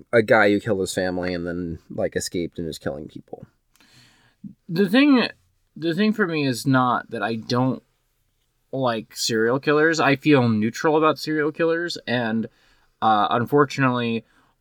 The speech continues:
Speaker 2: all media for the past ten years has been really serial killer happy.
Speaker 1: Yeah.
Speaker 2: Um, and it's been, like, on the uptick since the nineties, but it's gotten just out of hand in the last <laughs> ten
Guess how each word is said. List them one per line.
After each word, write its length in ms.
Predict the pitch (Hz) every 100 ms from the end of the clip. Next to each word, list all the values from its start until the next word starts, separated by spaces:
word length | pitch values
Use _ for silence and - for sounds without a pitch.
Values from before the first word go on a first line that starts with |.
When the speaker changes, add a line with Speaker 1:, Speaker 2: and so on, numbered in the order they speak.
| _
Speaker 2:
all 280 | 131 135 135
media 480 | 127 127 127 117 110
for 160 | 131
the 80 | 110
past 400 | - 110 110 -
ten 200 | 117 104
years 380 | 98 98 107 -
has 140 | 104
been 320 | 110 101 101
really 340 | 101 104 101 101
serial 480 | - 101 98 104 110
killer 340 | - 120 123
happy. 520 | 131 - 156 143 160 - _ _ -
Speaker 1:
Yeah. 280 | 151 123
Speaker 2:
Um, 500 | 113 113 104 98 98 - _ _ _ _
and 140 | - 180
it's 140 | 185
been, 180 | 220 208
like, 240 | 185 156 - _ _ _ _ -
on 280 | 156 185 180
the 140 | 127
uptick 460 | 117 131 - 170 -
since 260 | - 127 -
the 80 | 107
nineties, 500 | 101 110 120 131 117
but 120 | 110
it's 100 | 107
gotten 260 | 135 98
just 180 | 104 101
out 160 | 107 98
of 120 | 95
hand 300 | 101 92 98
in 100 | 95
the 60 | 95
last 400 | 95 98 - -
<laughs> 100 | -
ten 120 | 139